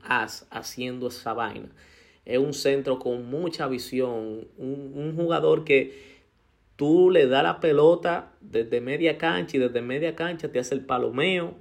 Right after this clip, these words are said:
Es decir, él se pone en media cancha, él ve quién puede recibir el pase a lo Kevin Love y la tira. Uf, y allá mismo llega el pase y la mete. Es una vaina así, porque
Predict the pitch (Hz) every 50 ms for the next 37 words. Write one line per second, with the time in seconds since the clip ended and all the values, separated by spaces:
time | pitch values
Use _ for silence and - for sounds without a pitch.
0 | _ _ _ - 139 135 - 147 143 - 135 120 113 107 - - - _ _ _
1 | - - 123 135 - 185 - - 185 190 185 180 165 156 160 165 165 165 151 -
2 | - 202 226 226 214 202 - 180 175 - - _ _ _ _ _ _ _ _ _
3 | - 139 147 156 151 143 143 170 196 196 196 214 - - - _ _ _ _ -
4 | - 139 156 175 175 - 175 180 170 160 160 156 156 151 151 165 160 147 139 135
5 | 165 175 - 196 - - 156 151 - - 117 127 131 135 - 165 180 214 190 143
6 | 127 117 107 110 - - - - 139 135 127 123 120 - 135 131 117 113 98 95
7 | - 190 202 - - - - 143 131 127 147 147 156 165 165 165 156 151 139 147
8 | 147 147 147 139 - - 185 196 190 190 170 165 160 160 151 151 160 196 208 202
9 | - - - - - - - - _ _ _ _ _ _ _ _ - 151 185 214
10 | 226 220 208 190 185 180 185 185 170 156 139 - - 135 131 120 110 104 - 120
11 | 120 - 135 131 123 120 - - -